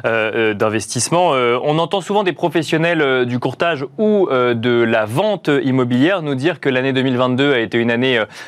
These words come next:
divisée en deux, une première partie de l'année très dynamique, une deuxième partie beaucoup moins dynamique, et les prévisions qu'on pouvait avoir sur deux mille vingt-trois, c'était plutôt l'inverse, un début d'année assez peu dynamique et ensuite un retour du dynamisme sur le deuxième semestre de cette année.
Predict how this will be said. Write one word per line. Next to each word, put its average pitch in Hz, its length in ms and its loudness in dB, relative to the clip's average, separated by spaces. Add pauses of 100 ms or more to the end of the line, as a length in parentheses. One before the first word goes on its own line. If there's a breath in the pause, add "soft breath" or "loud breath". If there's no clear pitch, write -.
(120)
divisée 127 380 2
en 127 120 2
deux, 147 240 2
une 170 120 -2
première 127 260 -2
partie 127 240 -4
de 123 60 -2
l'année 123 180 0
très 123 180 -6
dynamique, 131 400 0
une 123 120 2
deuxième 120 300 0
partie 123 260 -6
beaucoup 131 260 -4
moins 139 140 0
dynamique, 127 500 0 (280 loud breath)
et 202 140 -6
les 180 120 0
prévisions 175 580 -2
qu'on 151 140 -4
pouvait 143 240 0
avoir 143 260 -2
sur 135 140 -6
deux 131 100 0
mille 127 140 -2
vingt-trois, 131 340 -2
c'était 160 220 -6
plutôt 151 260 0
l'inverse, 165 460 -2
un 127 160 2
début 139 260 2
d'année 147 460 -2
assez 127 280 -2
peu 139 160 0
dynamique 127 520 0
et 147 60 0
ensuite 202 540 -2 (260 loud breath)
un 143 100 2
retour 147 360 0
du 143 80 -2
dynamisme 139 600 0
sur 151 180 0
le 131 100 2
deuxième 151 400 0
semestre 147 460 -2
de 123 100 -2
cette 117 220 -2
année. 160 260 0